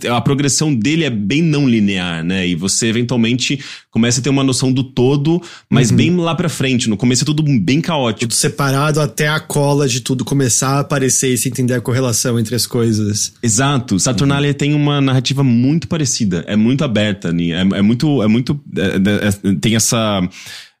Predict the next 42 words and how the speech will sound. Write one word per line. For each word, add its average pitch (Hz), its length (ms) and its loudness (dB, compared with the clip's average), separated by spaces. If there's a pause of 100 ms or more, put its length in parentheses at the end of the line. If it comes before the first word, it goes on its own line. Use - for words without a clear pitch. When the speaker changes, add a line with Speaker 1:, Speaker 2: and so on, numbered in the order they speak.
(140)
Speaker 1:
é, 92 220 2
essa 98 160 2
coisa 117 180 0
que - 60 -8
parece 120 300 0
bem 120 880 2
descolado 117 680 0
no 113 120 0
começo, 101 500 0
mas 127 240 0
eventualmente 117 560 0
a 120 60 -4
cola 107 260 0
vai 104 140 -2
aparecendo 110 500 0
e 123 80 2
o, 117 80 2
o, 98 460 2 (500)
o 92 60 -2
quebra-cabeça 113 560 0
vai 110 100 0
se 120 140 -2
montando, 98 580 0
sabe? 117 400 -4 (160)
E 196 60 0
são 180 100 2
histórias 214 320 0
muito 202 600 2
fascinantes, 190 840 2
assim. 92 440 0
Ah, 92 380 -2 (360)
o 113 200 0
jogo, 151 200 2
ele 185 100 2
capta 180 320 -2
muito 156 500 2
bem 139 300 0
esse 127 220 0
clima 117 580 2
de 85 140 -4
terror 98 400 2
folclórico, 104 1160 -2